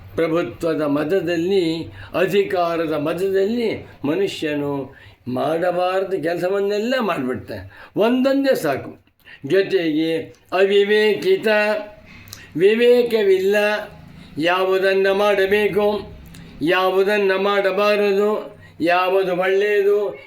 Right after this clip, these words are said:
ಯಾವುದು ಕೆಟ್ಟದ್ದು, ಯಾವುದು ಧರ್ಮ, ಯಾವುದು ಅಧರ್ಮ ಎನ್ನುವಂಥ ವಿವೇಕರಾಹಿತ್ಯ.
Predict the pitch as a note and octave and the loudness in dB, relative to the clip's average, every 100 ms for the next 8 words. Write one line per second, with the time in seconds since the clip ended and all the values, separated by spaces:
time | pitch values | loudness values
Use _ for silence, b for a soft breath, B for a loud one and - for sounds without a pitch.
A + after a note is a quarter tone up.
0 | C3 D3 D#3 D#3+ D#3+ - D3 - D#3+ B2+ | -6 -2 0 -2 -2 -2 -4 -4 -4 -4
1 | A2+ G#2+ - - B C#3 E3+ F#3+ F#3 F#3 | -6 -10 -12 -20 B -4 0 0 0 0
2 | E3 D#3+ F3 F#3+ G#3 A3+ A#3 A3+ - - | -2 -2 0 0 0 0 0 -2 -4 -8
3 | C#3 D3+ D3+ D3 C#3 A#2+ B B - E3+ | -4 -2 -2 -2 -4 -8 B B -6 -2
4 | F#3 C4 C4 A3+ G3+ F3+ E3+ D#3+ D#3 D3 | 2 2 2 0 2 0 0 -2 -2 -2
5 | C3+ E3 D3+ A2 B B C3+ F3+ G#3 A3+ | -2 -2 -2 -6 B B 0 2 4 4
6 | A#3+ A#3+ A3 G#3 G#3 G#3+ F3+ F#3 - G#3+ | 4 4 2 2 2 2 2 0 0 2